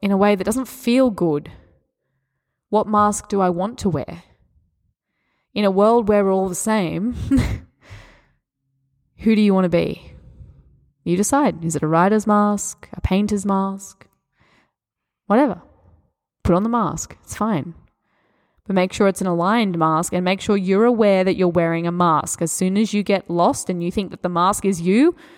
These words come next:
when someone rips that off you, it's gonna hurt. Remember, you're putting a mask on. Take it off when need be. And the last card is truth. So, as you can tell, you know,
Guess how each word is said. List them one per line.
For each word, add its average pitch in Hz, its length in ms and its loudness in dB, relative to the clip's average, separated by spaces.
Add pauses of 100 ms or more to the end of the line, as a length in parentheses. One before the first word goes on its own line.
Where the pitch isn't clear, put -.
(240)
when 190 100 -6
someone 220 300 0
rips 214 200 0
that 208 140 4
off 226 180 2
you, 294 120 2
it's - 120 -4
gonna 165 140 -6
hurt. - 340 -8 (1200)
Remember, 175 320 0
you're 202 160 2
putting 180 300 -2
a 185 40 0
mask 180 380 2
on. 160 260 0 (100)
Take 160 260 -2
it 190 60 2
off 160 280 0
when 151 180 -6
need 143 220 -8
be. 156 220 -8 (1500)
And 233 280 0
the 233 160 4
last 254 360 2
card 208 480 2
is 196 480 0 (200)
truth. - 720 -4 (1600)
So, 202 580 2 (460)
as 240 180 0
you 320 80 4
can 269 180 0
tell, 233 440 2
you 180 100 -4
know, 180 220 -4